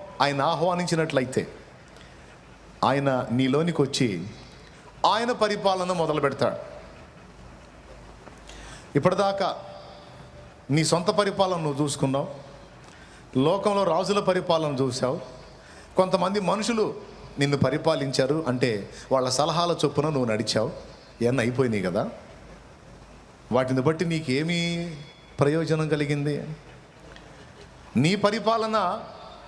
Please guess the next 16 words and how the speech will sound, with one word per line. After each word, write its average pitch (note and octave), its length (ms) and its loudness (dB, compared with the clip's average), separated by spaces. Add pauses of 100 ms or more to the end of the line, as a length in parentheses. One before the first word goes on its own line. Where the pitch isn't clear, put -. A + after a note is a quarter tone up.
(300)
నిన్ను D#3 200 2
డ్యామేజ్ D3+ 480 0
చేసింది, A#2+ 380 0 (1120)
ఇతరుల A#3+ 360 2
సలహాలు G#3+ 460 2
కూడా G#3+ 220 2
కొన్ని F#3+ 280 0
నిన్ను E3 200 0
ఎఫెక్ట్ D3+ 360 2
చేశాయి. B2 380 2 (1080)
అలాగే D#3+ 520 0 (1000)
లోకంలో E3+ 500 4
పరిపాలనలు F#3+ 640 2
సైతం E3+ 380 0
నీకు C#3 160 2
తృప్తికరంగా B2+ 680 2